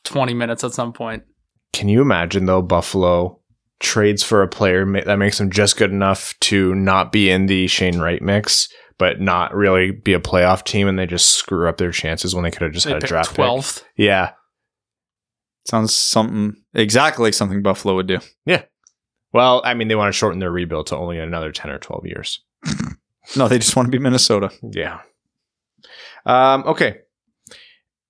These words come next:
Speaker 2: I don't know what there is to cover about this, this Chicago situation. Um,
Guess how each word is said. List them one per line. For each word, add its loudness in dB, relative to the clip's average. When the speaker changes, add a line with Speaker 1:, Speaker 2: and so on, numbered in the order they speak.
Speaker 2:
I 2
don't 2
know 4
what 4
there 6
is 2
to -6
cover 2
about 0
this, 0
this -4
Chicago -2
situation. -2
Um, 0